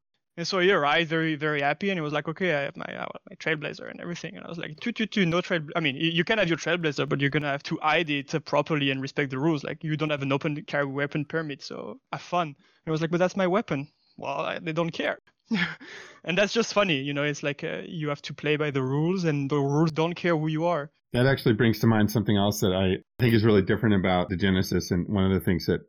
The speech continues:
Speaker 2: I really enjoy is, like, for example, the Killing Game is a good example of this, where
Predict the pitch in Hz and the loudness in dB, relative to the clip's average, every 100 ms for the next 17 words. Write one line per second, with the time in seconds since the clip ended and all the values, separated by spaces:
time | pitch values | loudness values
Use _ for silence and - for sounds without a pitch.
0 | - 101 95 95 92 85 110 92 95 92 | -6 0 2 4 4 4 4 4 4 4
1 | 90 - 92 90 - - 107 - 123 104 | 4 2 2 2 0 -4 -2 2 2 4
2 | 120 107 104 95 - - 110 113 101 90 | 2 4 4 2 -2 -4 0 4 4 4
3 | 90 87 85 90 85 80 90 87 87 80 | 4 4 2 0 0 0 2 0 2 0
4 | 80 - 90 85 85 | 0 0 0 0 -2